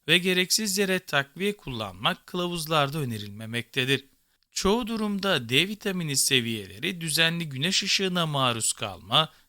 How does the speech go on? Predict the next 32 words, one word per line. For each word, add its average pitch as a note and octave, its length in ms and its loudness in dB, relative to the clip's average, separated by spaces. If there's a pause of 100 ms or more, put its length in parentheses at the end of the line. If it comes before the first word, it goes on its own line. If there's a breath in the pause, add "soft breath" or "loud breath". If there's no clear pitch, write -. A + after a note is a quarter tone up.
(120)
ve E3 160 4
dengeli F#3 460 0
bir F#3 260 -4
beslenme C#3 640 4
ile G#2 220 -2
yeterli G3 540 -2
seviyede B2 600 0
tutulabilir. A#2 760 -4 (1000)
Sonuç G3+ 460 2
olarak G#3+ 480 2
D D3 280 4
vitamini E3+ 440 -4
takviyesi B2 760 0
sadece D#3+ 720 2
belirli C#3+ 340 0
gruplar D#3+ 480 -2
için A#2 260 -4
önerilir. A#2 520 -2 (560)
D E3 240 6
vitamini G#3+ 420 -2
takviyesi G3 800 0
kanser F3 600 2
ve D#3 180 0
diyabet C3+ 480 2
gibi F#3+ 180 -6
hastalıklara C3+ 840 0
karşı F#2 380 -6
genel D#3+ 460 4
koruyucu D#3+ 540 -8
bir C#3+ 100 -2
etki A2+ 280 -4
sağlamaz. A2 720 -2